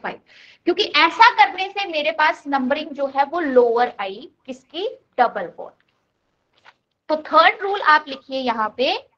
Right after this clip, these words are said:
the numbering of atoms, the numbering of atoms in the parent chain,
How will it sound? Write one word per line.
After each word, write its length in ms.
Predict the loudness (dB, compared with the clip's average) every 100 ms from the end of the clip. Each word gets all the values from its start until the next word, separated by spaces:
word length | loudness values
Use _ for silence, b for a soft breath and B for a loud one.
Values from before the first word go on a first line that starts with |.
| b b b b
the 160 | 0 2
numbering 640 | 4 2 2 -2 -2 -4
of 300 | 2 6 6 4 2
atoms, 680 | 4 4 4 4 4 0 -18 _ _ _ _ _ _ _ _ _ _ _ _ _ _ _ _ _ _ _ _ _ _ _ _ _ _ _ _ _ _ _ _ _ _ _ _ _ _ _ _ _ _ _ _ _
the 240 | -8 -6
numbering 800 | -6 -6 -6 -8 -8 -6 -6 -8 -4
of 280 | -2 -2 -8 -6
atoms 920 | -4 -4 -6 -12 -8 -10 -10 -20 _ _ _ _ -10
in 160 | -4 0 2
the 140 | 4 4 2 -2
parent 600 | 0 2 0 -4 -10 -12
chain, 520 | -6 -6 -6 -8